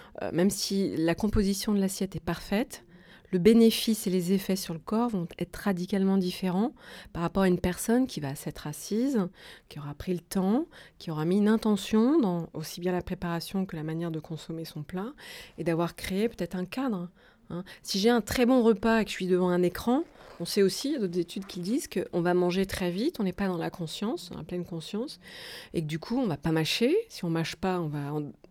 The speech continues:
voilà, donner beaucoup de travail à tous nos étages digestifs, ça va compliquer la digestion, et derrière, il va y avoir, euh, des ballonnements, des fermentations, de l'inflammation, enfin. Donc effectivement, il y a et l'aliment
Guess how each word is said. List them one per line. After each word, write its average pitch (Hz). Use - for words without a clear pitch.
voilà, 139
donner 185
beaucoup 175
de -
travail 175
à 160
tous 165
nos 170
étages 160
digestifs, 160
ça -
va 135
compliquer 180
la 175
digestion, 170
et 269
derrière, 160
il 208
va 165
y 156
avoir, 160
euh, 156
des -
ballonnements, 151
des 208
fermentations, 160
de 190
l'inflammation, 156
enfin. 151
Donc 160
effectivement, 208
il 277
y 226
a 190
et 240
l'aliment 208